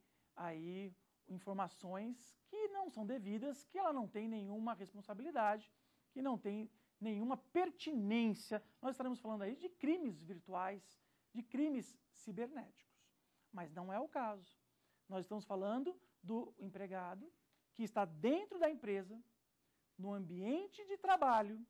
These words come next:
utilizando materiais de propriedades da empresa, um provedor da empresa, muitas vezes, se tratar de um e-mail corporativo, de um provedor externo corporativo.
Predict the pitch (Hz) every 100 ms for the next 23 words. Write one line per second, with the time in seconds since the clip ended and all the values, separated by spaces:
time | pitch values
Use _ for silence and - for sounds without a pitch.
0 | _ _ _ _ _ _ _ 202 196 226
1 | 214 185 311 392 392 415 - _ _ _
2 | _ _ _ _ 233 233 226 226 202 233
3 | 302 330 - - _ _ _ - 196 214
4 | 214 185 220 349 339 311 285 196 202 214
5 | 240 - _ _ _ _ _ _ _ _
6 | _ _ - 226 277 302 - 240 208 185
7 | 294 370 311 294 202 202 208 254 269 _
8 | _ _ 226 359 320 269 185 294 339 190
9 | - 208 - 214 254 220 240 220 233 214
10 | 190 202 190 - 277 214 160 _ _ _
11 | _ _ 165 208 220 226 330 294 - _
12 | _ 269 320 294 196 175 - _ - 208
13 | 202 202 180 190 151